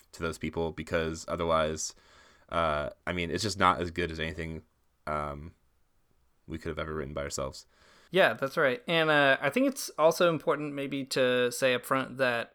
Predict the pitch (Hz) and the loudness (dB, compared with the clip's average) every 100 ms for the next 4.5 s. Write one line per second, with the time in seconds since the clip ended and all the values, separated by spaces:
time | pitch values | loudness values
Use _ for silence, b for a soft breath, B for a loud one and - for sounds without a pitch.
0 | - 127 120 117 117 - b b b b | -4 -2 -2 -2 -6 -10 b b b b
1 | b _ 139 127 120 139 147 156 151 147 | b _ 0 2 2 0 2 2 -2 -2
2 | 147 190 202 147 139 - 143 131 131 127 | 2 4 6 6 6 2 0 0 -2 -2
3 | 120 127 127 123 120 120 120 120 120 - | -2 -2 -2 -2 -2 -4 -4 -4 -8 -2
4 | 123 120 131 131 - | -2 2 -2 -2 -10